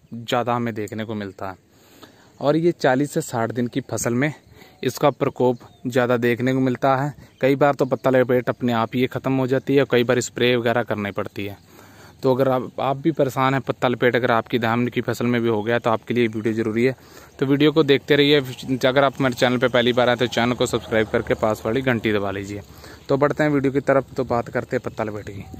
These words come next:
तो पत्ता लपेट जैसे चालीस से साठ दिन की फसल में होता है, उसके बाद जब बालियाँ निकल आती हैं, फसल पकने के टाइम पे होता है, उसमें जाके पत्ता लपेट एक अपना प्रकोप फिर दिखाता है। तो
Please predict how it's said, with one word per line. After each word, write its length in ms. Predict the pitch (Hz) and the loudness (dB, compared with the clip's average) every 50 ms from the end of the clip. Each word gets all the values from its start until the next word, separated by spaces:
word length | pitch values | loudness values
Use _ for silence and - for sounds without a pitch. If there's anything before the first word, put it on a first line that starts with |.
| - - - - - - - - - | -16 -18 -18 -18 -18 -18 -18 -12 -10
तो 60 | 160 | -4
पत्ता 260 | - 156 - - 165 | -2 -2 0 2 0
लपेट 240 | 170 165 - 170 160 | 2 2 2 0 0
जैसे 260 | 147 156 143 147 156 | 0 -2 -2 -2 -4
चालीस 340 | - - 139 131 135 135 - | -2 0 0 0 0 0 -2
से 80 | 151 | -4
साठ 220 | 135 - 123 117 110 | -2 0 -2 -2 -2
दिन 140 | 113 120 120 | -2 -4 -4
की 100 | 110 127 | -4 -4
फसल 240 | - 135 117 131 131 | -4 -4 -4 -2 -2
में 120 | 131 131 | 0 -2
होता 180 | 131 127 - 139 | -2 0 0 0
है, 60 | 131 | 0
उसके 280 | 135 135 - - 165 151 | 0 0 -2 0 0 2
बाद 180 | 143 143 135 | 2 2 0
जब 160 | 127 131 127 | 0 -4 -2
बालियाँ 340 | 120 123 113 113 117 123 127 | 0 0 0 2 0 0 0
निकल 260 | 123 123 - 127 123 | 0 0 0 0 0
आती 260 | 123 120 - - 127 127 | 0 0 0 0 0 0
हैं, 120 | 127 120 | 0 -2
फसल 300 | - - - - 131 123 | -4 -6 -4 -2 -2 -2
पकने 300 | 113 139 110 123 117 113 | -2 -2 -2 -2 -2 -2
के 140 | 104 123 117 | 0 -2 -2
टाइम 220 | - 123 117 113 | 0 0 -2 -2
पे 140 | 110 - 123 | 0 0 -2
होता 220 | 117 - - 135 | -2 0 0 -2
है, 80 | 131 - - - - - - - - - - - - - - - - 202 | -2 -2 -8 -16 -20 -20 -20 -20 -20 -20 -20 -20 -20 -20 -20 -2 4 4
उसमें 480 | 208 - - - 190 175 139 117 110 - - - - - - - - - - - - - - - - - - - - - - - 143 | 6 6 6 4 4 4 4 2 -2 -6 -14 -12 -12 -10 -10 -10 -16 -20 -20 -20 -20 -20 -20 -20 -20 -20 -20 -20 -20 -20 -16 -12 -4
जाके 360 | 127 139 131 131 131 - 147 | 0 2 2 2 4 2 2
पत्ता 280 | 143 - 135 - 135 131 | 2 2 -2 -2 0 -2
लपेट 320 | 123 - 135 120 113 - | 0 0 0 0 0 0
एक 140 | 123 - 123 | -2 -2 0
अपना 400 | 117 117 110 - 123 127 131 127 | -2 -2 -2 -2 -2 -2 -2 -2
प्रकोप 440 | - - 120 123 - - 123 139 - | -2 -2 -4 -2 0 0 0 0 0
फिर 220 | - - 139 120 | 0 -2 -2 0
दिखाता 480 | - 127 - - 110 101 - 107 101 98 | 0 -4 -4 -4 -8 -6 -6 -8 -8 -8
है। 60 | 90 - - - - - - - - - - - - - - - - - - - | -10 -14 -18 -20 -20 -20 -20 -20 -20 -20 -20 -20 -20 -20 -20 -20 -20 -20 -6 -2
तो 120 | 175 151 | -2 -2